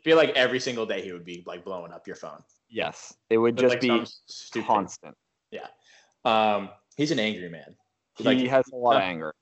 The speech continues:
Speaker 2: in him.
Speaker 1: not many people, like, uh, like, can see that on the surface level, but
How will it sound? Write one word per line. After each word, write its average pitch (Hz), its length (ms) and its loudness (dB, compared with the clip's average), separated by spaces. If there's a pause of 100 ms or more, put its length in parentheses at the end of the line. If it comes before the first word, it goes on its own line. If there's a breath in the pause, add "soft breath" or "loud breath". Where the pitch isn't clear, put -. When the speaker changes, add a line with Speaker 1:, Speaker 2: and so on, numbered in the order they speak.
Speaker 2:
in 82 60 -16
him. 76 80 -14
Speaker 1:
not 156 180 0
many 185 140 0
people, 135 440 -2
like, 107 420 -2
uh, 98 300 -2
like, 92 160 -6
can 110 160 -12
see 113 280 -4
that 131 280 0
on 110 100 -8
the 101 80 -10
surface 113 380 -8
level, 156 220 0
but 120 260 -6